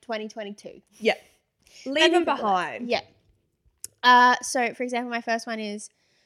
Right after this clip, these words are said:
Speaker 1: "First round's on me if you can guess my nationality." I could not fucking care less, <laughs> honestly. <laughs> Sorry, that was aggressive. But, like, what,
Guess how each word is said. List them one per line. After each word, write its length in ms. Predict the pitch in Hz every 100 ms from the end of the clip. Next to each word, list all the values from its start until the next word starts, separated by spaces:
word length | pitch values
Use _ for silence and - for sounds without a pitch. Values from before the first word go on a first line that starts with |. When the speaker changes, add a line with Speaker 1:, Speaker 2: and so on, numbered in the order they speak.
| _ _
Speaker 1:
"First 280 | - 294 339
round's 300 | 359 359 339
on 160 | 320 269
me 220 | 262 302
if 120 | 277
you 100 | 262
can 200 | 254 240
guess 320 | 240 226 240 254
my 140 | 240
nationality." 880 | 233 226 - 214 202 226 220 175 180 -
I 140 | 285
could 280 | - 466 508 494 480
not 100 | - _ _ _ _ _
fucking 640 | - 294 359 - 359 349
care 340 | 339 285 269 269
less, 560 | 233 339 - - - - - -
<laughs> 280 | _ _ -
honestly. 800 | 277 370 302 - 240 214 202 - _ _ _ _ _ _ _ _
<laughs> 40 | - _ _ _ _ - - 719 605 339 392 349
Sorry, 280 | - 359 392
that 100 | 392 339
was 100 | 349
aggressive. 520 | 294 285 330 233 -
But, 180 | 269 339
like, 220 | 403 392 381 - _ _ _ _ _ -
what, 360 | 381 339 254